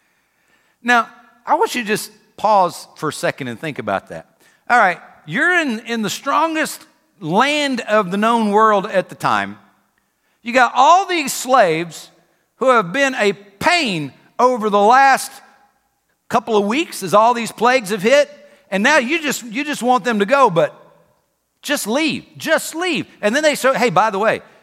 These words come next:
can you give me all your silver and gold and some of your clothes too?" Are you out of your mind?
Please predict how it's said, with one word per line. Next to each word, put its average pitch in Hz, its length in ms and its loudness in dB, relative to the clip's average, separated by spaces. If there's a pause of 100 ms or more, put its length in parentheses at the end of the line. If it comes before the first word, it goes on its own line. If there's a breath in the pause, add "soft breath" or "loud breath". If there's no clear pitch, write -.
(140 soft breath)
can 233 180 -2
you 208 80 -2
give 233 220 -6
me 302 140 -4
all 233 260 2
your 214 120 -6
silver 220 460 0
and 180 220 -4
gold 208 400 2
and 165 200 -4
some 202 220 -4
of 202 60 -4
your 180 100 -4
clothes 202 380 -2
too?" 220 320 -4 (580)
Are 240 180 6
you 403 240 2
out 330 200 4
of 294 80 -4
your 254 180 4
mind? 277 480 2